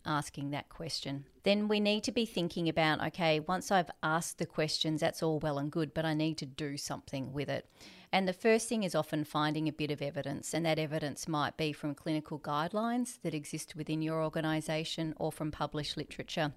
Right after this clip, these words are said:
And not only think about what does that say in the study,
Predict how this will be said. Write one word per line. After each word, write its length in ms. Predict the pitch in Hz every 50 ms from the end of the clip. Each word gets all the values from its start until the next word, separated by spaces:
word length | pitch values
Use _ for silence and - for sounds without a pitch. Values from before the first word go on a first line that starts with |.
| - - - - - - - - _ -
And 180 | - 190 190 190
not 200 | 202 226 247 262
only 300 | 254 254 254 254 233 220
think 280 | - - 202 196 -
about 440 | 196 170 - 170 165 160 156 - - - - - _ _
what 240 | - 170 196 - -
does 180 | - 214 196 -
that 260 | 196 185 - - - - -
say 680 | - - - - - 175 170 165 170 165 160 160 170 -
in 200 | - 175 170 160
the 80 | 160 151
study, 720 | - - - - - - 175 170 156 143 - - 208 226